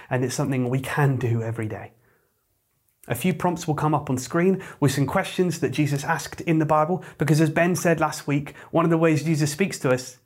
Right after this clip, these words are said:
is through the Bible. So maybe he's asking you one of these questions. Maybe think back to that first question we asked.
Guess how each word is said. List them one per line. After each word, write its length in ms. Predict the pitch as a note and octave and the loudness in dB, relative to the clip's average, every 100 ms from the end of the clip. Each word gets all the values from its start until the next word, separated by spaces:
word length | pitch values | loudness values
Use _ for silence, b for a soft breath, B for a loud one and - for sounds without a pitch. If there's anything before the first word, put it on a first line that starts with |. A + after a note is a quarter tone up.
| - | -4
is 160 | E3+ | -2
through 160 | - G3 | 2 2
the 80 | F3+ | 4
Bible. 460 | E3+ D#3 A2+ - | 2 2 -4 -6
So 320 | - - E3 D3+ | -14 -8 -6 0
maybe 260 | F#3+ G3+ | 0 4
he's 180 | G3+ G3 | 6 6
asking 340 | F#3+ F#3+ F#3+ F3+ | 4 0 0 0
you 100 | F3+ | 2
one 160 | F3+ | 2
of 120 | F3+ | 0
these 180 | F#3 G#3+ | -2 -6
questions. 560 | - C3+ - - G#2+ - b b b b b | -2 -4 -4 -10 -10 -14 b b b b b
Maybe 220 | E3+ G3+ | 2 2
think 220 | G#3+ F#3+ | 2 0
back 140 | F3+ - | -2 -2
to 60 | |
that 180 | F3+ - | -6 -4
first 320 | - E3 E3+ | 0 0 0
question 340 | - E3+ - D3+ | -2 -2 -2 -4
we 80 | E3+ | -4
asked. 400 | F#3+ - - | -6 -8 -20